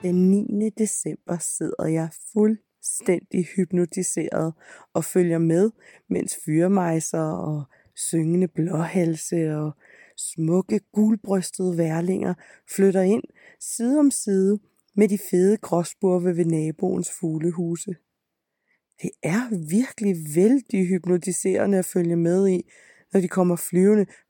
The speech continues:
frem og tilbage og frem og tilbage hen over vejen. Jeg klukker lidt, når de kommer tæt på, og følger dem så langt jeg kan med helt opspilede øjne.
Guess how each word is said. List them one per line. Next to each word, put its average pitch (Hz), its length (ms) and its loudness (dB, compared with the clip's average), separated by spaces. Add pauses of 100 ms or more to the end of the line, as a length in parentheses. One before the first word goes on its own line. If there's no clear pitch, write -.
(120)
frem - 220 0 (120)
og - 120 -6
tilbage 202 600 -2
og - 60 -12
frem - 240 -4 (100)
og - 80 -6
tilbage 208 400 2 (320)
hen 190 240 0
over 175 240 2
vejen. 165 440 -2 (1160)
Jeg 160 80 2
klukker 175 400 2
lidt, 165 260 0
når 170 120 0
de 160 120 -4
kommer 156 260 0
tæt 160 320 -4
på, 160 220 0 (540)
og - 80 -6
følger 175 300 0
dem 165 120 0
så - 140 -10
langt 160 680 -8
jeg - 160 -6
kan - 260 -2
med 233 280 0
helt 311 760 0
opspilede 233 680 -2
øjne. 190 420 2